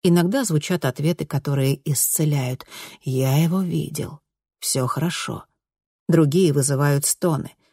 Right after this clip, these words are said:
«Его отправили на тунисскую границу для разминирования». Это одна из кар, придуманных F N O для предателей. Разминировать голыми руками границы,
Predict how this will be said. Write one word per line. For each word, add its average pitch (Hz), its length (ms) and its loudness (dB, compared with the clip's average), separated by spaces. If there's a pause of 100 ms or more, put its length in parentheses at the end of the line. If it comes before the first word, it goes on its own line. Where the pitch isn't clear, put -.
(320)
«Его 202 280 0
отправили 165 540 2
на 143 160 4
тунисскую 151 640 0
границу 139 720 0 (400)
для 156 200 4
разминирования». 139 1040 -2 (760)
Это 240 300 -2
одна 160 260 4
из 147 140 0
кар, 165 260 0
придуманных 143 680 2
F 147 240 -2
N 131 160 0
O 151 200 4 (340)
для 135 160 2
предателей. 139 760 -4 (340)
Разминировать 160 760 6
голыми 156 380 4
руками 143 420 2
границы, 135 720 0